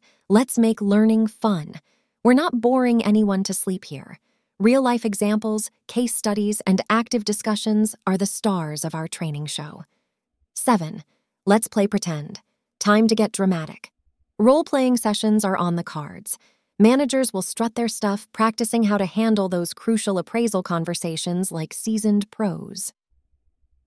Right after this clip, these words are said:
Eight, it takes two to tango. We're putting the spotlight on two-way communication.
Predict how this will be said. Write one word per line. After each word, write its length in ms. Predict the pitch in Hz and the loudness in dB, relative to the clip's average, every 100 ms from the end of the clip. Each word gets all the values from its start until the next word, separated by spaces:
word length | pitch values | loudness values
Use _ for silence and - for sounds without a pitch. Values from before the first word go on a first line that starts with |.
| _ - | _ -2
Eight, 340 | 226 - - - _ _ _ - | 0 -2 -12 -18 _ _ _ 0
it 120 | 254 | 0
takes 300 | 220 247 - | 2 -2 -4
two 240 | - 277 | -4 -2
to 100 | 285 | -2
tango. 540 | 262 214 180 165 143 - - _ - | -2 -2 -2 -4 -8 -14 -20 _ 0
We're 100 | 240 | 2
putting 260 | 233 311 285 | 4 2 2
the 60 | |
spotlight 560 | 262 - 262 - 175 180 | 0 0 -2 -2 -2 0
on 180 | 185 202 | 0 0
two-way 380 | - 262 233 | -2 -2 -2
communication. 840 | 220 214 202 202 208 160 - - | 0 2 2 0 -2 -6 -8 -12